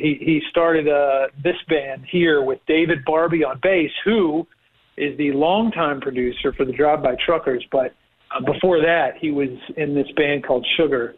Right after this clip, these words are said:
uh, with, uh, with Bob Mould. They only put out two albums, and then they,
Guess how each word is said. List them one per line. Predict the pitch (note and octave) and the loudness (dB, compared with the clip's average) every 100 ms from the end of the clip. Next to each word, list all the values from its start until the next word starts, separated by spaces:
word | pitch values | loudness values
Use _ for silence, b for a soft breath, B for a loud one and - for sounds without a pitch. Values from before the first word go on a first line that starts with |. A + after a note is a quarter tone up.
| - | -8
uh, | C3+ C3 C3+ | -4 -4 -2
with, | C#3 B2 - | -2 -2 -2
uh, | C3+ C3 | 0 0
with | C3 - | -2 0
Bob | C#3 C3 C3+ | 2 2 0
Mould. | C3+ B2+ B2 | 0 0 2
They | C3+ | 2
only | F3+ | 2
put | F3 G3+ | 2 2
out | F#3+ - | 2 0
two | G3 F#3 | 0 2
albums, | F3 F#3 D3+ D3+ D3 C3 | 2 0 -2 -6 -12 -14
and | C3 | -12
then | C3+ C#3+ | -6 0
they, | C#3+ C#3 | 0 0